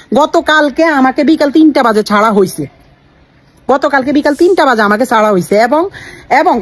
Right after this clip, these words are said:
আমার, মানে, আমি যখন সিআইডির আন্ডারে গেছিলাম এবং আমি যখন দেখতেছি যে আমি, মানে, আমি দেখতেছি যে আমার অবস্থা খুবই খারাপ,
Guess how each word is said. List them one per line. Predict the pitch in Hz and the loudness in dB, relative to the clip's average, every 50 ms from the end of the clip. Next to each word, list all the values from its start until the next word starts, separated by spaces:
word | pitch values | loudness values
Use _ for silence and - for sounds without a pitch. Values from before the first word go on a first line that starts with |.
| - | -4
আমার, | - 247 262 269 269 285 302 311 330 330 330 269 - | -2 -2 2 2 2 2 2 2 0 0 -2 -4 -2
মানে, | 247 254 254 262 269 - | 0 2 2 2 2 0
আমি | 240 247 254 269 302 277 | 0 0 2 2 2 2
যখন | 254 285 277 302 302 320 330 302 - | 2 0 0 2 0 0 0 0 0
সিআইডির | 339 339 285 294 277 | 2 2 2 2 0
আন্ডারে | 277 269 262 277 294 269 240 214 214 214 220 | 0 2 2 0 0 0 -4 -6 -4 0 0
গেছিলাম | 254 240 254 277 285 269 269 | 0 2 2 0 2 2 2
এবং | 254 240 277 285 269 | 2 2 0 0 0
আমি | 247 247 269 269 | 0 2 2 2
যখন | 262 269 285 285 | 2 2 2 2
দেখতেছি | - 285 - 277 - 294 277 | 0 0 -2 -2 0 0 2
যে | 294 | 2
আমি, | 277 254 262 294 311 330 - - - - - - - - | 2 2 2 2 2 2 -2 -4 -20 -20 -20 -16 -4 0
মানে, | 247 277 294 311 302 | 0 2 2 0 0
আমি | - 262 285 311 311 349 370 392 392 | 0 0 2 4 4 4 4 2 2
দেখতেছি | 311 370 359 - 349 294 349 349 | 0 -2 -2 0 -2 0 0 2
যে | 285 349 | 2 2
আমার | 330 311 330 339 | 2 2 2 2
অবস্থা | 320 311 302 349 330 | 0 0 0 -2 -2
খুবই | - 330 320 - | 0 0 -2 0
খারাপ, | - 202 214 220 226 208 | -2 0 0 0 0 -2